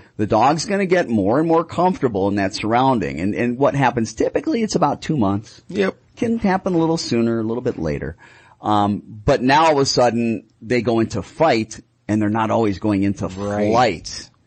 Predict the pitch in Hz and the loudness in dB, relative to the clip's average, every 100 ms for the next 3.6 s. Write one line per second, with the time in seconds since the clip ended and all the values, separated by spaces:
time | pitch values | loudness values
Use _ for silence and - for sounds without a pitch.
0 | _ _ 92 95 - 104 87 90 107 131 | _ _ -8 -4 -2 -2 -2 -4 0 2
1 | 160 160 127 92 85 82 85 - _ - | 4 4 2 0 0 -2 -4 -8 _ -8
2 | - 104 110 98 82 - - 98 - - | -4 -2 -2 -4 -6 -8 -8 -6 -8 -8
3 | 80 80 71 - 95 90 | -8 -6 -8 -4 -4 -2